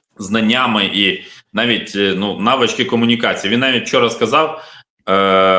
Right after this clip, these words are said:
Анатолію Лебедьку, одному з білоруських опозиціонерів, що йому приємно його обіймати, тому що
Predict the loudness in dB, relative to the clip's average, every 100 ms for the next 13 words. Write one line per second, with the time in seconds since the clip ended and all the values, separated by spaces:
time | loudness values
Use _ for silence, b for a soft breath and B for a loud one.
0 | 2 2 2 2 2 0 0 -2 -4 -2
1 | 0 0 2 2 2 0 -2 -2 -2 -2
2 | 0 -2 -4 -6 -4 -2 -2 -2 -6 -6
3 | -8 -8 -6 -4 -2 0 0 -2 -4 -4
4 | -2 0 0 0 -2 -2 -2 -2 -2 0
5 | -2 -2 -6 -6 -2 -4